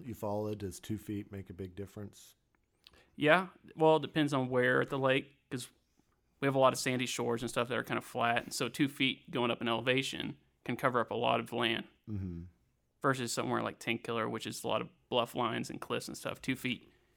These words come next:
Speaker 2: you probably won't see too much
Speaker 1: Difference?
Speaker 2: Yeah.
Speaker 1: Okay. So, uh, wi-, is it, do you guys have a, a lot of closures right now as far as campgrounds or?
Speaker 2: Yeah.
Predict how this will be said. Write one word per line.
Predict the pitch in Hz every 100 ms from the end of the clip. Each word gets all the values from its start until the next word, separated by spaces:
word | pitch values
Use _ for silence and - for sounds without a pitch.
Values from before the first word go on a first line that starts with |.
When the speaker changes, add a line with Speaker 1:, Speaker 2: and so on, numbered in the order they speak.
| -
Speaker 2:
you | -
probably | 139 120
won't | 113 -
see | 127
too | - 123
much | 120 117 - - _ _ -
Speaker 1:
Difference? | 107 101 98 95 - _ - 156
Speaker 2:
Yeah. | - - _ _ -
Speaker 1:
Okay. | 82 78 73 - _ _ _ _ _ _ - _ -
So, | - 120
uh, | 101 104 90
wi-, | 101 117 107 - -
is | 104 98
it, | 92 82 _ _ _ _ _ _ _ -
do | 95
you | 104
guys | 104 98
have | 107 98
a, | 95 -
a | 87
lot | 87 85
of | 82
closures | 98 95 95 104 101
right | 104 -
now | 101 107 107 - _ _ _
as | -
far | - 90
as |
campgrounds | - 95 90 - 101 104 104 107
or? | 80 73 _ _ - -
Speaker 2:
Yeah. | 139 165